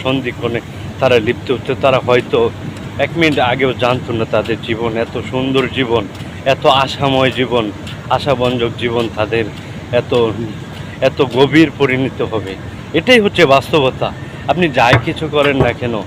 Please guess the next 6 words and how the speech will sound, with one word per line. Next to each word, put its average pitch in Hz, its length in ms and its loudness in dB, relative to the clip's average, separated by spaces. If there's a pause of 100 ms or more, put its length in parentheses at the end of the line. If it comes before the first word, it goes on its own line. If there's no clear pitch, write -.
(300)
আপনার 135 360 2
জীবনে 135 500 2 (400)
সবচেয়ে 127 540 2
যে 131 140 4
জিনিসটা 131 560 -2 (580)
পা-, - 100 6